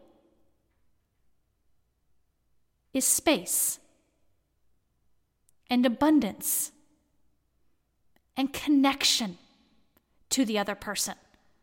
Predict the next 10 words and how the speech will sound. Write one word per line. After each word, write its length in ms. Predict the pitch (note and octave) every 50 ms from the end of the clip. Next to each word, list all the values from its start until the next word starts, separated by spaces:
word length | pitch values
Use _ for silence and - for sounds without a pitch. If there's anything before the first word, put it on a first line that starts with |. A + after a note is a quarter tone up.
| _ _ _ _ _ _ _ _ _ _ _ _ _
while 260 | B3+ B3 A#3+ A#3 A#3
they 480 | G#3+ G3+ - D4+ F4+ G4+ F#4 D#4+ - -
are 160 | - G#3+ - -
in 260 | - A3+ A3 A3+ G#3+
their 240 | G3+ A3 A3 A3+ A3
world, 500 | G3+ - F#3+ - - - - - - - - -
their 400 | A#3+ G#3+ G3+ G3 B3 C4 C#4 C4+
space, 640 | B3+ - - - G3 F#3 - - - - - - - _ _ _
their 380 | - G#3+ G3 B3+ C4+ C4+ C4+ C4
love, 480 | A#3+ G3+ F3+ - - - - - -